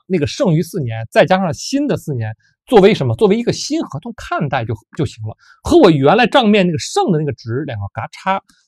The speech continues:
增加一下，调整一下即可。因此这个题啊，难度并不大。好，接着我们继续看案例十三杠二十。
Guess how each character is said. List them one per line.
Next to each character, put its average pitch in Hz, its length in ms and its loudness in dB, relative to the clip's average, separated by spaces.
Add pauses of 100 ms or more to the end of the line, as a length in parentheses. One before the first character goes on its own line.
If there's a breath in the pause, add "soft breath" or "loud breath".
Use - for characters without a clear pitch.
(120)
增 269 240 0
加 285 280 -4
一 185 60 -4
下， - 140 -12 (100)
调 156 260 0
整 - 120 -10
一 131 60 -16
下 113 140 -12
即 123 120 -10
可。 - 200 -20
因 277 160 -4
此 165 120 -4
这 330 120 -2
个 254 80 -2
题 - 180 -8
啊， 123 140 -4 (380 soft breath)
难 123 200 -2
度 175 80 0
并 165 140 -6
不 117 100 -6
大。 147 140 -4 (160)
好， - 360 4
接 240 120 4
着 208 60 8
我 190 60 6
们 160 80 2
继 190 120 -4
续 190 120 -4
看 170 280 0 (100)
案 170 320 2
例 180 240 -4
十 - 240 -8
三 180 340 -2
杠 175 220 2 (180)
二 170 160 4
十。 110 380 -6